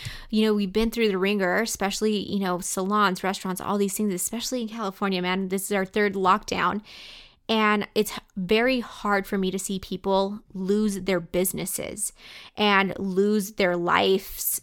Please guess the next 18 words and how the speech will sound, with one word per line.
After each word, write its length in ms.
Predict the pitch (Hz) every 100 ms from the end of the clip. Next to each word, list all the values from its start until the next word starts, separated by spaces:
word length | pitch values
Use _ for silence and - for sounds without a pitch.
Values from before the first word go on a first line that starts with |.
| -
you 200 | 208 220
know, 220 | 175 202
savings 720 | - - 208 233 214 196 196 -
and 480 | 202 202 196 190 190
financial 560 | 202 202 202 196 226
security 920 | 208 196 - - 214 214 208 190 190 -
and 220 | 196 190 - -
all 260 | 208 208
of 120 | 208 190
these 220 | 190 190
things. 340 | 196 190 190
Like, 160 | 190 -
it 260 | 202 190 -
is 260 | 202 196
very 440 | 180 170 208 202 208
painful 460 | - 190 190 185
to 160 | - 190
watch. 580 | 185 196 196 - -